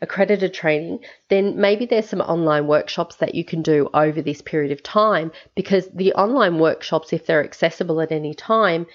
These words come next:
can fit in with your schedule. So you don't wanna start doing things that are gonna overwhelm, but you wanna have a plan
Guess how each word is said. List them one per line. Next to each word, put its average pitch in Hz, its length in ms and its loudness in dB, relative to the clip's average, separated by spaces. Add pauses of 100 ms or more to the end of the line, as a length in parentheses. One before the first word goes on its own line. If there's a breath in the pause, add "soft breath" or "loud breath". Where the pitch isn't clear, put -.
(180 soft breath)
can 180 180 0
fit 175 240 -4
in 160 140 0
with 151 120 -2
your 156 160 0
schedule. 143 520 -6 (320 loud breath)
So - 200 -2
you 233 160 2
don't 262 200 0
wanna 339 320 -2 (220)
start - 580 0 (320)
doing 180 400 2
things 165 380 -2
that 160 100 -4
are - 20 -2
gonna 156 260 -2
overwhelm, 160 920 0 (340 loud breath)
but 180 140 2
you 190 120 -2
wanna 208 220 2
have 214 160 -4
a 170 80 -4
plan 165 600 -2